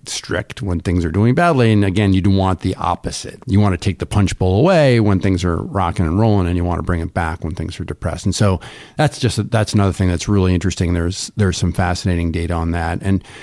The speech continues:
you know, we're obviously looking at that in sort of a, as a framework, but also try to get a level set of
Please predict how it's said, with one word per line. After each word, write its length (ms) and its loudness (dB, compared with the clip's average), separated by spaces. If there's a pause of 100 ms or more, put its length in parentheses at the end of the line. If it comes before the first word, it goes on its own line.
(160)
you 140 4
know, 300 -2 (140)
we're 220 0
obviously 280 0
looking 240 2
at 60 4
that 180 0
in 100 0
sort 220 -2
of 100 -8
a, 140 -6
as 120 -2
a 80 -4
framework, 640 2
but 100 0
also 280 0
try 200 -4
to 100 -4
get 140 -4
a 60 -6
level 320 -2
set 240 -4
of 160 -12